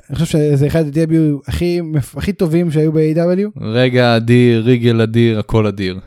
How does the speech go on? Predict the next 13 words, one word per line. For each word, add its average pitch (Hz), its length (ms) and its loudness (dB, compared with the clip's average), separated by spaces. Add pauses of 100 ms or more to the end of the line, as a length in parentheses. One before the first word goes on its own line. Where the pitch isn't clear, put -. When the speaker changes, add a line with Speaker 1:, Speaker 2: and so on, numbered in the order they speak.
(240)
Speaker 1:
לגמרי. 117 420 -8 (840)
טוב, 208 280 2
A 233 520 2
H - 20 0
F 196 200 4
O, 175 320 4 (180)
בקרב 196 300 0
האחרון 190 320 2
שלהם 185 280 0
תחת 180 340 -2
הברנד 165 480 0
ניים 170 200 0
הזה 147 320 2